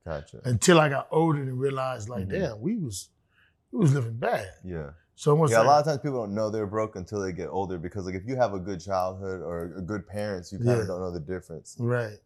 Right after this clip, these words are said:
Speaker 2: And I was kinda in
Speaker 1: Mm-hmm.
Speaker 2: that situation. And, um, I think I didn't start really, like, stealing and,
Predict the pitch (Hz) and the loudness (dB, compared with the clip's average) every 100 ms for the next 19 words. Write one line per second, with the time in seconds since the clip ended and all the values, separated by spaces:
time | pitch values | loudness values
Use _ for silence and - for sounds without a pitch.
0 | - 120 123 135 117 98 87 87 - 101 | -12 -10 -8 -8 -8 -8 -8 -8 -8 -12
1 | 123 107 113 113 101 104 _ - - - | -14 -14 -16 -16 -18 -20 _ -18 -18 -4
2 | 143 139 135 131 127 120 113 _ - 127 | 0 0 -2 -4 -6 -8 -14 _ -6 -6
3 | - 165 156 147 127 - 135 120 120 135 | 0 0 0 -2 -4 -6 -6 -6 -6 -8
4 | 131 120 104 - 147 143 135 117 107 | -8 -12 -12 -8 -6 -6 -8 -10 -14